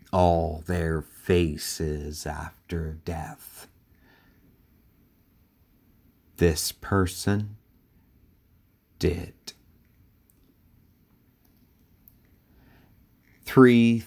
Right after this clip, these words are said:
thousand mourners attended the funeral of Andreas, Cecilia, Victoria, little Cecilia, Josef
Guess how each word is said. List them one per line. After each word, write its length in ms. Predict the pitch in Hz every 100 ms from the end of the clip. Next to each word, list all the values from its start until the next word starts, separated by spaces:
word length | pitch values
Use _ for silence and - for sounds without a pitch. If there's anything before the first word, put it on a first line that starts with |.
| - -
thousand 960 | 101 101 95 92 85 98 92 90 92
mourners 920 | 95 95 95 90 87 82 76 78 78 - -
attended 1080 | 98 92 - 98 95 82 85 82 80 87
the 120 | 101 95
funeral 840 | - 107 104 92 87 85 87 82 - -
of 240 | 90 87
Andreas, 1160 | - 90 85 82 87 90 95 98 92 92 - - - _ _
Cecilia, 1080 | - - 95 - - 110 107 101 101 98 101 - _ _ _ -
Victoria, 1040 | 98 - - 117 107 101 98 98 95 90 - _ _ -
little 480 | 151 151 131 107 92
Cecilia, 1000 | - 95 - - 101 95 101 101 92 92 _ _ _ _ _ _
Josef 840 | - 110 110 - - 110 - -